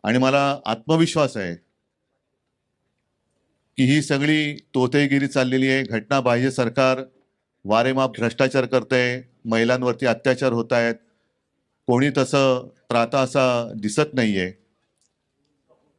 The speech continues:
आणि मला, मी म्हटलं तसं, नक्की खात्री आहेच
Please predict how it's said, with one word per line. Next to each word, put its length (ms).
आणि 140
मला, 480
मी 100
म्हटलं 380
तसं, 200
नक्की 320
खात्री 300
आहेच 560